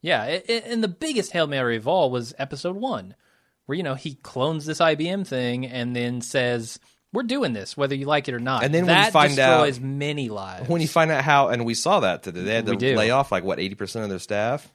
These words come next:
Speaker 1: Yeah, forty-something people
Speaker 2: But when you
Speaker 1: out the
Speaker 2: saw
Speaker 1: door.
Speaker 2: that he didn't really have a plan either.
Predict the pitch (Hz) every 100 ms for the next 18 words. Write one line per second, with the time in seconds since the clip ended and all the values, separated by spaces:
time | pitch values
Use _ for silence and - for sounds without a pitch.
0 | _ 123 113 - 123 120 123 135 135 123
1 | 131 131 151 151 _ - 135 139 143 135
2 | - 151 147 147 143 127 - - 110 123
3 | 120 113 - - 151 120 135 147 98 101
4 | 135 131 110 127 113 92 - 127 107 87
5 | 101 85 65 -